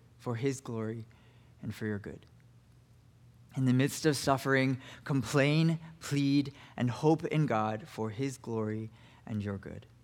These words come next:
Let's walk through Psalm thirteen and follow David's journey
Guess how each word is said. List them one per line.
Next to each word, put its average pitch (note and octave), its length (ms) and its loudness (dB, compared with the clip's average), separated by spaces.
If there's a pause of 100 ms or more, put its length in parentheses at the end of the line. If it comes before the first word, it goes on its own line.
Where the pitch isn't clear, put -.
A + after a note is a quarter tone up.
(1160)
Let's B2+ 220 -8
walk A#2+ 280 2
through A#2+ 220 -2
Psalm A2 260 0
thirteen A2 440 -2
and G#2 160 -2
follow C3+ 420 6
David's A2+ 440 -2
journey A2 400 0